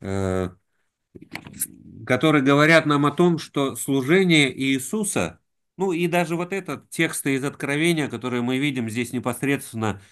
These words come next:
мы видим Иисус, совершая своё служение как первосвященника в небесном храме,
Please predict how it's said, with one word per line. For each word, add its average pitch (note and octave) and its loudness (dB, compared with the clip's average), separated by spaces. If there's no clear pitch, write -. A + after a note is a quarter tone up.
мы G#2+ -4
видим A#2 -2
Иисус, C3+ -2
совершая B2 -2
своё B2 -2
служение A2+ -4
как G2+ -10
первосвященника B2+ -4
в A#2+ -4
небесном A#2+ -2
храме, G#2 -2